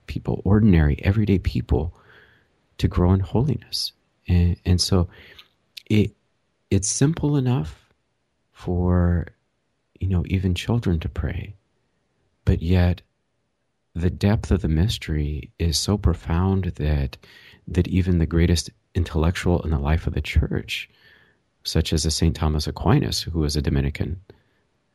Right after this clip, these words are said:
derived great benefit out of it. So, so it's a, it, it really is a,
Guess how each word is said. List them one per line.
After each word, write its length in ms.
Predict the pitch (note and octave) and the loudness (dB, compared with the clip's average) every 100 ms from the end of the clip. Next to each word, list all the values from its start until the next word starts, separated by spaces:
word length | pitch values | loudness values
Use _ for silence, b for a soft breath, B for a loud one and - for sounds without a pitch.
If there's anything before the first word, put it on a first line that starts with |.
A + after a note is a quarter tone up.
| _ - | _ -6
derived 400 | F2 D#2+ D#2 - | 0 2 2 0
great 200 | D#2 D2+ | -2 0
benefit 400 | D2+ G2 - - | 0 -2 -4 -8
out 140 | - | -10
of 100 | F2 | -10
it. 120 | F2+ - _ - | -12 -14 _ -8
So, 400 | - G2 F2+ D2+ B B B | 2 4 4 0 B B B
so 180 | - A2 | 0 2
it's 280 | - A2+ | 2 2
a, 280 | A2+ G#2 - - | 4 4 2 -2
it, 220 | G2 - | -2 0
it 180 | F#2+ F#2+ F#2+ | 0 0 2
really 280 | C3 C3+ | 2 4
is 140 | A2 | 2
a, 80 | G#2 | 2